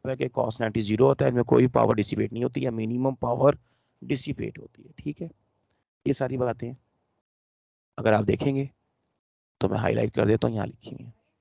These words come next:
ठीक है। और ये इसकी vector डायग्राम आ गई, पहले बात हो चुकी है इसकी, और cos theta cos ninety zero हो जाएगा, Power factor इसका ज़ीरो होता है, ठीक है जी। ये note कर लें, ये भी इसके एमसीक्यू हैं।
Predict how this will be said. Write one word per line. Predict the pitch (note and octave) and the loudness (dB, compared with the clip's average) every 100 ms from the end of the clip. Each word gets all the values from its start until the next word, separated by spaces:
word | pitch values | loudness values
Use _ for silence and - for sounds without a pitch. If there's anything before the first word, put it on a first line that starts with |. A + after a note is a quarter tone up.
| _ _ - | _ _ -4
ठीक | B2 B2+ | -4 -2
है। | C3 - _ _ _ - | -8 -10 _ _ _ -2
और | A#2 | 4
ये | C3+ | 6
इसकी | B2+ - | 4 4
vector | A#2+ G#2 B2 | 2 4 2
डायग्राम | B2+ B2+ C3 | 2 2 2
आ | C3 | 2
गई, | B2+ B2+ | 0 0
पहले | A2 A2 B2 | 2 2 2
बात | C3 C3 | 2 0
हो | |
चुकी | B2+ C#3 C#3+ | -2 -4 -2
है | |
इसकी, | B2 - C3+ - _ _ _ _ _ - | -2 -4 -12 -14 _ _ _ _ _ -4
और | G2+ - - | -4 -2 2
cos | A#2 C3 - | 4 4 0
theta | A#2 B2 A#2 | -4 0 0
cos | A2 G#2 G#2+ | 0 -2 -2
ninety | G#2 G2+ G#2+ | -8 -8 -8
zero | A#2+ B2+ | -6 -8
हो | C#3 | -8
जाएगा, | C#3 - D3 A#2+ _ _ _ _ _ _ _ | -12 -16 -18 -20 _ _ _ _ _ _ _
Power | A#2+ B2+ C3 | 2 2 2
factor | B2 A#2 | -2 -2
इसका | G2+ - G#2 | -4 -4 -6
ज़ीरो | - - | -6 -10
होता | - - _ | -14 -18 _
है, | - _ | -20 _
ठीक | A#2+ D3 | -6 -4
है | |
जी। | D3 D3 _ _ _ _ _ _ _ _ _ | -4 -8 _ _ _ _ _ _ _ _ _
ये | G2+ B2+ | -6 -4
note | C3+ | -2
कर | C3 B2+ | -2 -2
लें, | B2+ | -2
ये | A#2+ A#2 | -2 0
भी | A#2 | -2
इसके | A2+ A2 | -4 -4
एमसीक्यू | G#2 - B2+ C3+ | -6 -4 -2 0
हैं। | C3+ | -2